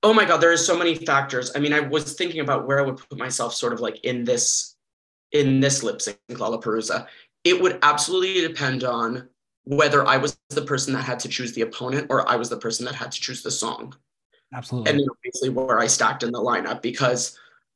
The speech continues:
Speaker 1: I do well with a comedic lip sync where you can tell a story, um,
Speaker 2: Yes.
Speaker 1: which we'll get to. There's a song I would specifically have loved to do, and it's coming up. But if I was up against someone like, you know, let's say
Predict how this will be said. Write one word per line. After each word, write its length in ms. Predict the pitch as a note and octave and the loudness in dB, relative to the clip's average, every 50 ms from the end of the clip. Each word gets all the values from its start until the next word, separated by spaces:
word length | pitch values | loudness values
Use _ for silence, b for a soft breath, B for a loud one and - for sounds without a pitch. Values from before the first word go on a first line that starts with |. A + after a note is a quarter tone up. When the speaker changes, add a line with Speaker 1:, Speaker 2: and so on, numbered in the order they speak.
| _ _ _ _ _ _ _ _ _ _ _ _ - | _ _ _ _ _ _ _ _ _ _ _ _ 2
Speaker 1:
I 120 | D#3 D#3+ D3+ | 4 4 4
do 220 | C#3+ D3+ F3+ F3 | 4 2 2 4
well 240 | E3 E3 D3+ D3+ D3+ | 4 6 6 6 6
with 160 | C#3+ C#3 C#3+ C#3 | 4 2 2 -2
a 40 | |
comedic 440 | C3 - C#3+ B2+ B2+ B2+ C3 C3 C3+ | -4 -4 -4 -4 -4 -2 -4 -4 -2
lip 160 | B2+ B2+ B2 | -2 -4 -4
sync 220 | - - C3 C3 - | -2 -4 -4 -4 -4
where 100 | C3 B2 | -4 -6
you 80 | G2+ | -4
can 140 | G#2 C#3 A#2 | -4 -4 -4
tell 180 | A2+ A#2 A2 G#2+ | -2 -2 0 -2
a 60 | G#2 | 0
story, 520 | - - - - F2+ E2+ D#2 A#1+ - - _ _ _ _ _ _ _ _ _ _ - - | -2 -2 -2 -4 -4 -4 -6 -8 -10 -14 _ _ _ _ _ _ _ _ _ _ 0 2
um, 500 | C#3+ C3 C3 A2+ - F2 - - C#3 C3+ | 4 4 4 2 0 -2 -6 -8 -10 -12
Speaker 2:
Yes. 140 | - F#2+ - C#3 | -12 -6 2 2
Speaker 1:
which 220 | D#3 D3 - - | 2 2 2 0
we'll 120 | C#3 C3+ | -2 0
get 220 | C#3 C3+ B2+ - - | 0 0 -2 -2 -2
to. 100 | - B2+ | -4 0
There's 220 | B2 C#3 C3+ C3+ D3 | 2 4 4 4 2
a 40 | C#3+ | 2
song 220 | - D3 C#3 C3 | 2 2 2 2
I 40 | B2+ | 2
would 180 | B2 A#2+ A2+ - | 0 0 -2 -2
specifically 560 | - - C#3 C3+ C#3+ C3+ C#3 B2+ - B2 - | -2 -4 -2 -2 -2 -2 -4 -6 -8 -6 -6
have 160 | C3 A#2 - | -6 -6 -4
loved 200 | B2 A#2+ A#2 - | -4 -4 -4 -4
to 80 | - A#2+ | -6 -6
do, 480 | A2+ - - B2 G#2+ G#2+ A#2+ C3+ - _ _ _ - | -6 -4 -4 -2 -2 -2 -2 -4 -8 _ _ _ -4
and 160 | B2 B2 A#2+ | -2 -2 -2
it's 140 | G#2 G2 - | -2 -2 -4
coming 280 | - - A#2+ A#2 A#2 A2+ | -2 -2 -2 -2 0 0
up. 280 | G2+ G2 - - - - - - | 0 0 0 -4 -14 -14 -4 2
But 420 | D3 C3+ B2+ A#2+ A2+ - - b b b b b b b b b b _ _ _ - | 4 4 6 4 2 0 -2 b b b b b b b b b b _ _ _ 0
if 320 | F#3 F3+ F3+ E3+ - - - C#3 | 4 4 4 4 2 0 2 2
I 120 | D3 C#3+ | 4 4
was 440 | C#3+ C#3+ C#3+ C#3+ C#3+ C#3 C#3 - - - | 6 6 6 6 4 0 -2 -2 -2 -2
up 180 | - C#3+ C#3 | -2 0 0
against 520 | D#3+ C3+ - - E3 C#3+ C3+ - - - - | -2 -2 2 2 0 0 0 -2 -2 0 2
someone 380 | D#3 C#3+ C3+ C3+ C#3 C3+ C3+ | 2 2 2 2 -2 -2 0
like, 420 | C3 A#2+ A2 A#2+ B2+ - - - _ - | -2 -2 -2 -4 -6 -8 -12 -20 _ -10
you 140 | - C#3+ C#3 | -4 -2 -2
know, 120 | A2+ F#2+ - G#2+ | -2 -2 -4 -4
let's 320 | A2+ A#2+ B2+ B2+ A#2+ - | -4 -2 -2 -4 -4 -4
say 440 | - C3 A#2 G#2+ G#2+ A#2 A#2+ A#2+ | -4 -2 -2 -2 -2 -4 -6 -8